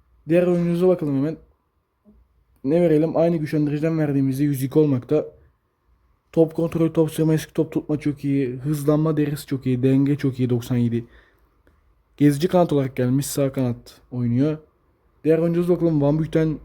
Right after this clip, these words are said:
bir doksan yedi. Yok edici bir stoper. Defansif verdiğimizde yüz üç olmakta Inzaghi ile. Savunma özellikleri çok iyi. Kafa vuruşu doksan bir. Gerçekten hava topu kolay kolay vermez.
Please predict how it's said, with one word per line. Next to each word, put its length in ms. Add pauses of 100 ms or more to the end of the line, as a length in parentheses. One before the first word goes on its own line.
(140)
bir 280
doksan 300
yedi. 400 (560)
Yok 160
edici 240
bir 60
stoper. 440 (400)
Defansif 460
verdiğimizde 420
yüz 140
üç 120
olmakta 380
Inzaghi 400
ile. 220 (840)
Savunma 280
özellikleri 480
çok 240
iyi. 240 (260)
Kafa 200
vuruşu 320
doksan 360
bir. 120
Gerçekten 640 (520)
hava 160
topu 380
kolay 260
kolay 300
vermez. 380